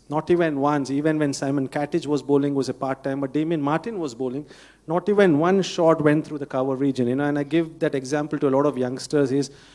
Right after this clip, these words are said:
when the great Tendulkar can control his instincts, when the great con-, Tendulkar can make sure that one shot from his repertoire is, is out of the box, you know, is out of the way, wha-, anyone, you know, can achieve that,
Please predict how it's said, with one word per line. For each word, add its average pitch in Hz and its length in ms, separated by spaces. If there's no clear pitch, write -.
when 147 100
the 160 80
great 202 240
Tendulkar 202 500
can 185 200
control 170 340
his 165 160
instincts, 139 540
when 139 120
the 147 60
great 165 240
con-, 156 200
Tendulkar 160 480
can 147 340
make 156 200
sure 170 340
that 156 400
one 175 260
shot - 720
from 151 140
his 135 140
repertoire 147 460
is, 139 280
is 143 160
out 151 200
of 160 80
the 143 80
box, 127 400
you 123 80
know, 139 100
is 147 220
out 151 240
of 151 200
the 139 80
way, 147 340
wha-, 143 280
anyone, 180 440
you 160 100
know, 160 120
can 156 380
achieve 127 380
that, 104 200